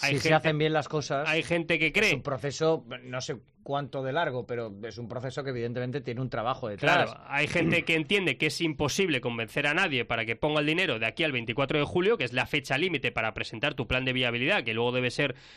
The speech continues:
Speaker 1: estudiado por esa consultora que contábamos estos días, que va a contratar la fundación para que haga un informe, y que luego en los primeros días de agosto la fundación escoja. Pero yo creo que hay mucha letra pequeña todavía. Sí, sí, y aquí pongo el asterisco,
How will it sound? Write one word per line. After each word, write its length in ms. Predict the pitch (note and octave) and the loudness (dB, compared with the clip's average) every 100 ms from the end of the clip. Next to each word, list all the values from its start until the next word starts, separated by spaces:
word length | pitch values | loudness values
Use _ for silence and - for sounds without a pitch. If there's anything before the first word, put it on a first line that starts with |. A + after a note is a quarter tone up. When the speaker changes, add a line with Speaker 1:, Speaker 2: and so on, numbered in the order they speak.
| - | -10
Speaker 1:
estudiado 580 | - C3 C3+ C3+ D3 C#3 | -6 -4 0 2 2 2
por 140 | C#3+ | 0
esa 160 | C#3 C3+ | 0 0
consultora 520 | C3+ C3 C#3 B2+ C#3+ | 0 0 -2 -2 0
que 80 | C#3 | 0
contábamos 460 | C3+ C3 C3+ C#3 B2+ | 0 2 2 2 -2
estos 280 | B2 C3+ | -2 -2
días, 220 | C#3+ F3 - | 0 0 0
que 120 | A#2+ | 0
va 100 | C3 | 0
a 80 | B2+ | 2
contratar 400 | C3+ C3 C3 C3 | -2 -2 -2 -2
la 100 | B2+ | -2
fundación 520 | C#3+ B2+ A#2+ G3 D3+ | 0 0 0 -2 0
para 180 | A#2 G#2+ | -2 0
que 60 | |
haga 100 | B2 | 0
un 80 | C3 | 0
informe, 560 | C3+ C3 G3+ G#3 A#3+ C#4 - - - - _ _ _ | 0 2 4 4 2 0 -10 -20 -20 -20 _ _ _
y 200 | F3 C#3+ | -2 -2
que 240 | C#3 C3 | 0 0
luego 200 | B2+ C#3 | 0 -2
en 60 | C#3+ | -2
los 120 | C3+ | 0
primeros 320 | D3 C#3+ D3 | 0 2 4
días 160 | D3 D3+ | 4 4
de 60 | |
agosto 640 | D3 D3 F3 - G#3+ A3 F#3+ | 4 4 2 2 2 2 -2
la 200 | D#3 C3 | 0 0
fundación 880 | - C#3 B2+ - D#3 F#3 G3+ F#3+ - - | 0 0 0 2 2 2 0 -6 -10 -6
escoja. 600 | C#3 - A#3+ F#3+ A2 - | -4 2 2 2 -2 -4
Pero 180 | C3+ A#2 | -4 -4
yo 200 | A2 E3+ | 0 2
creo 160 | A3+ F#3+ | 2 2
que 180 | D3 - | 0 -2
hay 140 | - D#3 | 0 2
mucha 300 | D#3 D3+ C#3+ | 2 2 0
letra 320 | C#3 C3 B2 | 0 0 0
pequeña 320 | B2 C3 B2 | -2 0 0
todavía. 520 | A#2+ A2+ B2+ F3 B3 - _ _ | 0 2 2 2 2 -4 _ _
Sí, 560 | - - - G#3 A#3+ - _ _ | -10 -6 -2 0 -2 -6 _ _
sí, 560 | - - - A3 G#3+ B3 _ _ | -10 -4 2 2 0 -6 _ _
y 200 | - C#3+ | -20 -14
aquí 220 | G#2+ G2+ A#2+ | -14 -12 -8
pongo 200 | B2 C3 | -4 -2
el 60 | |
asterisco, 540 | A#2+ C#3 D3+ - D#3+ | -2 -2 -2 -2 -4